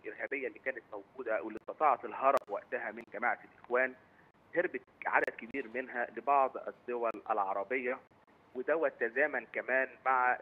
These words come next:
الوفرة النفطية فيها، فاستطاعوا إن هم يكونوا لوبي داخل هذه الدول،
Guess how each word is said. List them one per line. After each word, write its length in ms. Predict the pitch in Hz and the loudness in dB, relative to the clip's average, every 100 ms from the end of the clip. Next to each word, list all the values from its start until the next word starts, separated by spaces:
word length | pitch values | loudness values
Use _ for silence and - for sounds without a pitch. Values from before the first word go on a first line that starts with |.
| - | -2
الوفرة 320 | 131 - 117 - - _ | -4 -4 -12 -16 -20 _
النفطية 220 | 135 123 107 | -6 -6 -6
فيها، 280 | 143 135 127 | -6 0 2
فاستطاعوا 600 | 127 - 123 180 185 151 | 0 -2 0 8 8 8
إن 100 | 131 | 4
هم 360 | 127 151 143 135 | -6 -8 -6 -4
يكونوا 680 | 131 123 - 127 143 170 143 | -4 -4 -6 -6 -6 -10 -10
لوبي 280 | - 123 | -10 -6
داخل 280 | 117 135 120 | -2 0 0
هذه 300 | 117 107 135 - - | -2 -4 -4 -4 -4
الدول، 500 | - 135 139 135 | -4 -2 2 2